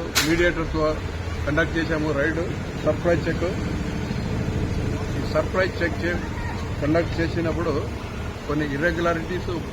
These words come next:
మా నోటీస్కి వచ్చినాయి. అందులో ఇంపార్టెంట్ అంటే పన్నెండు మంది డాక్యుమెంట్ రైటర్స్ కానీ, తర్వాత ఏజెంట్, ప్రైవేట్ ఏజెంట్స్ కానీ వాళ్ళు ఎస్ఆర్ఓ ఆఫీస్లో ఆ టైంలో ప్రజెంట్ ఉన్నారు. along with డాక్యుమెంట్స్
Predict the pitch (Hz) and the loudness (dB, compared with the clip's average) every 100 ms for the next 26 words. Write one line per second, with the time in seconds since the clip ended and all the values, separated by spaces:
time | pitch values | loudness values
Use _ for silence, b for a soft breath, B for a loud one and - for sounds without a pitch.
0 | - - - 156 143 139 156 170 156 156 | -8 -8 -6 -2 0 2 0 -2 -2 -4
1 | 151 151 147 135 - - - - - - | -2 -2 -2 -4 -8 -8 -8 -8 -8 -4
2 | 139 170 165 156 170 165 175 165 156 156 | 0 2 2 2 0 0 2 0 0 -2
3 | 185 - - - 147 165 180 180 170 170 | -6 -8 -10 -2 0 2 2 2 0 0
4 | 156 - - - - - 110 - - 139 | -2 -6 -10 -10 -10 -10 -8 -8 0 2
5 | 156 170 170 160 151 151 160 143 156 151 | 2 2 0 0 0 2 0 -2 0 2
6 | 160 - - - - - - - - - | 0 -4 -8 -10 -10 -10 -10 -10 -10 -10
7 | - 147 151 151 143 135 170 180 160 135 | -8 0 2 4 2 2 2 4 2 2
8 | 151 175 175 170 160 165 143 156 151 165 | 4 4 2 2 2 0 0 2 2 2
9 | 196 294 - - - - - - - - | 0 -4 -4 -4 -4 -6 -8 -6 -8 -8
10 | - - - - 120 147 180 170 131 - | -8 -10 -10 -8 0 2 4 2 0 -2
11 | 147 - 190 185 175 160 175 170 180 202 | -2 2 4 6 4 4 0 -2 -2 -2
12 | - - - - - - 143 151 147 165 | -4 -10 -10 -10 -10 -6 0 2 2 2
13 | 180 196 - 160 180 170 175 165 170 175 | 2 0 2 2 2 2 2 2 2 2
14 | 156 170 170 175 196 190 - 156 160 175 | 4 4 2 0 -2 -4 2 2 4 0
15 | 170 - | 0 -2